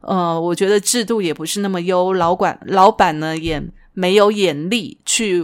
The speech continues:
挖掘那个员工的潜质，不会看人，所以呢，很多同事就这样子浑水摸鱼，反正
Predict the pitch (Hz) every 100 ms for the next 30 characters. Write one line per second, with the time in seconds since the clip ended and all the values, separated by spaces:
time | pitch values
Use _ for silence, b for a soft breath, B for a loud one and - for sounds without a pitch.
0 | 151 - 208 214 220 196 156 165 170 b
1 | b - 190 180 160 160 175 202 226 226
2 | 180 - - - - - 151 147 160 b
3 | b b 180 202 220 - 240 190 151 147
4 | 147 175 B B - 214 226 240 202 185
5 | 180 185 185 262 233 208 240 220 220 214
6 | 208 185 165 107 101 101 - _ _ -
7 | 254 - 165 185 196 202 165 156 165 165
8 | 156 208 196 180